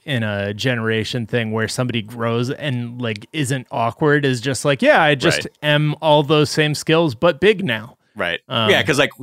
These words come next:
Speaker 2: 'cause Dennis Rodman also had a legendary growth spurt too.
Speaker 1: Right.
Speaker 2: But he wasn't really fucking with basketball like that, where, like, it
Speaker 1: Yeah.
Speaker 2: was true. It was like, I don't know. And then, like, combined with my tenacity and height, uh,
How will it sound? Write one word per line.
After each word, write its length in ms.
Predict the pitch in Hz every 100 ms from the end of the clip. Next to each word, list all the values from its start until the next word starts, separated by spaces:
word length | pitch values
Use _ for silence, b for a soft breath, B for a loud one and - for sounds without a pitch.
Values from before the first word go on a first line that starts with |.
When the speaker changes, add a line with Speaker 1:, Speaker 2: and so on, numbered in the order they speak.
| 123
Speaker 2:
'cause 160 | - 120
Dennis 340 | 143 151 131
Rodman 400 | 123 120 120 110
also 220 | 104 98 104
had 80 |
a 80 | 92
legendary 720 | 87 92 101 98 92 90 90
growth 320 | 82 87 87 -
spurt 440 | - 87 82 -
too. 400 | - 104 90 80 -
Speaker 1:
Right. 200 | 110 110
Speaker 2:
But 100 | 120
he 80 |
wasn't 260 | 147 131 123
really 180 | 120 110
fucking 300 | - 110 107
with 120 | 90
basketball 540 | 92 104 - 87 87 87
like 200 | 82 -
that, 220 | 90 82
where, 160 | 82 82
like, 240 | 85 80
it 60 | 110
Speaker 1:
Yeah. 160 | 110
Speaker 2:
was 160 | 101 92
true. 200 | - 123
It 80 | 95
was 140 | 90 80
like, 140 | 85
I 80 | 90
don't 140 | 101 98
know. 160 | 95
And 120 | 87
then, 200 | 92 95
like, 240 | 92 87 -
combined 400 | 104 95 98 98
with 80 | 92
my 320 | 92 90 92 -
tenacity 800 | - 92 104 - 110 107 104 95
and 100 | 85
height, 360 | 92 101 107 -
uh, 200 | 85